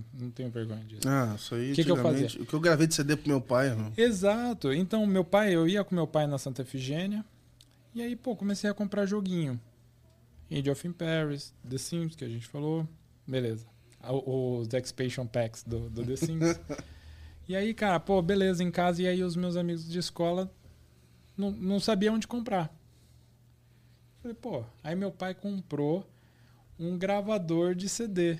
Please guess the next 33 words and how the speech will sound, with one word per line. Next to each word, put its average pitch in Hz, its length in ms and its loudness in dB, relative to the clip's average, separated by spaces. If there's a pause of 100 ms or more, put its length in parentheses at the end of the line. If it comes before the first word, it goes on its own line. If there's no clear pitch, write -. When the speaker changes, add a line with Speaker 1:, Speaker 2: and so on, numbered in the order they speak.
(120)
Speaker 1:
C 131 320 2
D 156 140 6
R 165 200 6
W. 165 400 2 (120)
Speaker 2:
Aham, 127 380 0
nossa, 123 400 -2
é. 120 180 -4 (520)
Era 139 160 -4
Speaker 1:
Read 143 80 0
Speaker 2:
C 180 100 6
D 160 80 2
R, 208 120 6
Speaker 1:
Write. 185 440 8
Speaker 2:
o, 147 180 2
o 151 60 6
R 160 180 8
W 180 540 6
era 190 180 10
o, 247 180 8
Speaker 1:
Read 156 220 8
Speaker 2:
era 165 160 10
o - 40 10
Speaker 1:
Write. - 120 6
Speaker 2:
top, 180 440 6
o 131 40 2
R 135 140 4
W - 0 -
Speaker 1:
Read 127 220 4
Speaker 2:
era 180 120 4
o - 40 2
Speaker 1:
Write. 190 120 2 (200)
Speaker 2:
top. 165 60 -18 (840)
Speaker 1:
Cara, 123 400 -2